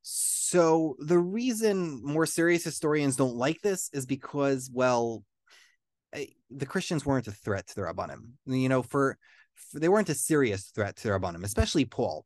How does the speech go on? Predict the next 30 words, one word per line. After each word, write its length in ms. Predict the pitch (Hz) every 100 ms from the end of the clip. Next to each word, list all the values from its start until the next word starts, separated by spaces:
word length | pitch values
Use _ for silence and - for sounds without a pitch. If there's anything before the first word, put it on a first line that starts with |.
| -
Paul 320 | 233 214 156
was 140 | 135
not 180 | 143 131
a 60 | 104
serious 560 | - - 139 139 127
threat 280 | - 131 131
to 100 | 120
the 60 | 113
Rabbanim. 520 | 104 98 113 131 165 _ - _ _ 120
Um, 180 | 110
they 200 | 113 139 - _
typically 440 | - 175 175 170 151
didn't, 380 | 147 139 123 -
when, 240 | 131 135
when 100 | 139
they 80 | 175
were 120 | 170
most 200 | 139 135 -
active, 420 | 123 135 - 165
they 80 | 131
didn't 220 | 127 123
live 100 | 127
in 80 | 135
the 80 | 113
same 240 | 123 113
places. 680 | 104 - 113 123 170 190 - _ _ _ -
And 140 | 151
it's, 200 | 147 151 -
it's, 240 | 165 -
it's, 180 | 156 175